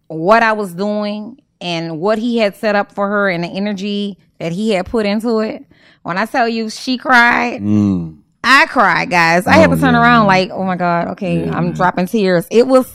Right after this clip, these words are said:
Speaker 1: so, it
Speaker 2: Yeah,
Speaker 1: was a
Speaker 2: man.
Speaker 1: beautiful moment.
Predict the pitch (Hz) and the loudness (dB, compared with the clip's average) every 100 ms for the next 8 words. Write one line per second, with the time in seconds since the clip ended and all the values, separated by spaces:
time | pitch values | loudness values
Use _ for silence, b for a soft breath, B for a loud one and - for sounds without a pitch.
0 | - 226 226 214 151 - _ _ _ - | -4 0 2 2 -4 -16 _ _ _ -6
1 | 180 175 160 156 156 185 190 202 180 175 | 0 2 2 0 0 -2 -2 -2 -2 -2
2 | 185 170 175 | -2 -4 -10